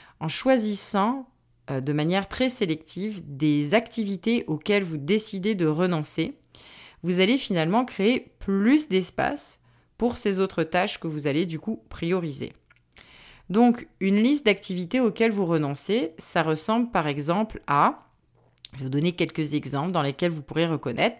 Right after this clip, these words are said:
mais évidemment, euh, vous pourriez penser à beaucoup d'autres choses que vous aimeriez cesser de faire, comme, euh, arrêter de dire oui à toutes les opportunités de travail ou des demandes de clients, si vous avez tendance à avoir des difficultés à dire non par peur de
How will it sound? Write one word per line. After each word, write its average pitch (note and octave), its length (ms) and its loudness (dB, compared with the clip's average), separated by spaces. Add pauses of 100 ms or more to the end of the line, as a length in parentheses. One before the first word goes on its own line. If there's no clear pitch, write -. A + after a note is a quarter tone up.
mais - 220 -6
évidemment, D3 840 -2
euh, B2+ 140 -6
vous C#3 160 -10
pourriez D#3 300 -2
penser D#3+ 500 -4
à - 100 -8
beaucoup C#3 400 -4
d'autres F#3 300 0
choses E3+ 320 -2
que C#3+ 100 -6
vous C3 160 -6
aimeriez C#3+ 500 -2
cesser E3+ 500 -4
de A2+ 120 -6
faire, - 460 -6 (560)
comme, F3+ 440 2 (220)
euh, C3+ 320 -2 (100)
arrêter D#3+ 460 0
de F3+ 100 2
dire C#3 260 -2
oui E3+ 440 -2
à C3 100 -4
toutes - 320 -6
les D3+ 180 0
opportunités E3 680 -2
de E3+ 100 0
travail D#3 640 2
ou C#3 240 -6
des C#3 160 -2
demandes D3 380 0
de D#3 80 0
clients, E3 420 -2 (420)
si - 160 -12
vous C3 180 -6
avez C#3 160 -2
tendance D3+ 640 -2 (420)
à C#3 260 2
avoir C#3+ 220 -2
des C3+ 100 -6
difficultés B2+ 840 -4
à C3+ 100 -4
dire C#3 280 -4
non C#3 260 -2
par C#3 240 -4
peur D#3 240 0
de C#3 240 -2